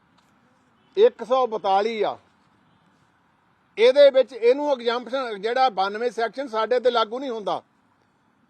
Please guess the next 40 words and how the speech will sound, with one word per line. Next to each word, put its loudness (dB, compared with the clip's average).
ਇਹ 8
ਮੈਂ 2
ਤਾਂ 0
ਕਲੀਅਰ 0
ਕਰ -2
ਰਿਹਾ, -2
ਤੁਸੀਂ -10
ਵੱਡੀ -6
ਪ੍ਰੈਸ -6
ਆ -2
ਤੇ 2
ਇੱਥੇ -2
ਰਾਜਧਾਨੀ -2
ਦੇ -2
ਵਿੱਚ -8
ਬੈਠੇ -10
ਆ, -18
ਇਹ 6
ਸਵਾਲ 4
ਵੀ -6
ਕਰਨੇ -2
ਚਾਹੀਦੇ 2
ਆ। 2
ਠੀਕ -6
ਆ, 0
ਮੈਂ -4
ਆਪਣੇ 2
ਤੌਰ 0
ਦੇ 4
ਉੱਤੇ 2
ਤੁਹਾਨੂੰ -4
ਇਹ 0
ਜਿਹੜਾ -2
ਗੱਲ 0
ਕਹਿਣੀ -6
ਚਾਹੁੰਦਾ, -4
ਤੁਸੀਂ -10
ਤਸਦੀਕ -4
ਕਰ 2
ਲਿਓ। -4